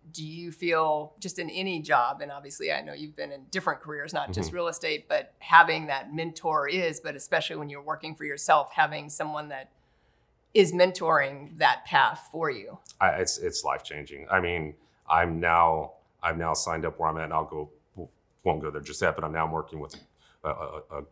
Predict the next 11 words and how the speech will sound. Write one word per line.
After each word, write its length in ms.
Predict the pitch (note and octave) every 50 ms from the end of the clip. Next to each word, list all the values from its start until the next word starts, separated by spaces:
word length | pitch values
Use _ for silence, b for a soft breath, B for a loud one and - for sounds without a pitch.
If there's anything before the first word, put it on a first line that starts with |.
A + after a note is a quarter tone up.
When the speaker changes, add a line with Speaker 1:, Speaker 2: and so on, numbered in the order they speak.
| _ _ _ _
Speaker 2:
group, 440 | - G2 G#2 G2 E2+ D#2 - - - _ _ _
but 80 | E2+
it's 260 | D#2 D#2 - - - -
like 120 | D2+ -
hiring 220 | - F#2 F2+ D#2+ D2+
a 60 | -
coach 260 | - F2+ E2+ E2 - -
for, 240 | - - E2 D#2 - - -
for 80 | F#2
seven 280 | E2+ - F#2+ F2+ F2 F2+
weeks. 380 | F2+ F#2 G2 F#2 - - -